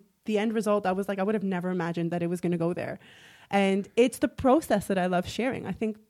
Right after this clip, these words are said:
it's the process of evolution that you learn the most, not the final outcome. But when this one started coming together, this specifically one, uh, it, for me, it's not very much details, but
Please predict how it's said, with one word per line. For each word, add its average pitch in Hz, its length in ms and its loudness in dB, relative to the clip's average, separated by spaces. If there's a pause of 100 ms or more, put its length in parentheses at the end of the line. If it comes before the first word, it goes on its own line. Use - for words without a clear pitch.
(120)
it's 240 160 -2
the - 80 -4
process 240 500 0 (180)
of 202 160 -2
evolution 202 720 0 (260)
that 208 120 0
you 214 100 4
learn 202 460 2
the 185 80 -2
most, - 560 -4 (300)
not 233 260 2
the 233 80 -4
final 185 400 -2
outcome. 190 420 -6 (580)
But 247 120 8
when 254 260 8
this 294 200 6
one 311 120 6
started 247 300 2
coming 247 240 2
together, 196 640 2 (720)
this 247 240 0
specifically 254 640 -4
one, 190 240 -2
uh, 185 120 -2
it, 190 220 -2
for 233 140 2
me, 269 140 4
it's - 120 -2
not 208 140 2
very 190 200 0
much 180 240 -4
details, 208 480 0
but 175 200 -2